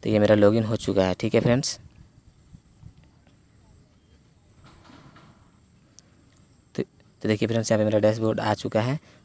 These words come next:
इस तरह से अभी फ्रेंड्स अपना पे नियर बाई की आईडी अगर है आपके पास, तो आप उसका पासवर्ड चेंज कर सकते हैं,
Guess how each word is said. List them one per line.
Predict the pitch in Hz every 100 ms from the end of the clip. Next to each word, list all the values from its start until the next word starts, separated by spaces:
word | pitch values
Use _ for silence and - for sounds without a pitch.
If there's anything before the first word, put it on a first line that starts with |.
| -
इस | -
तरह | -
से | - 101
अभी | 104 110
फ्रेंड्स | 117 120 -
अपना | - 110 117 147 - _ - _ -
पे |
नियर | 110 107
बाई | 107 104
की | 98
आईडी | 104 110 143 175 _ _ -
अगर | 107 104
है | 107
आपके | 104 -
पास, | 101 117 -
तो | - -
आप | 107 107
उसका | - -
पासवर्ड | 98 - 104
चेंज | 107 101
कर | 104
सकते | 98 95 - 107
हैं, | 120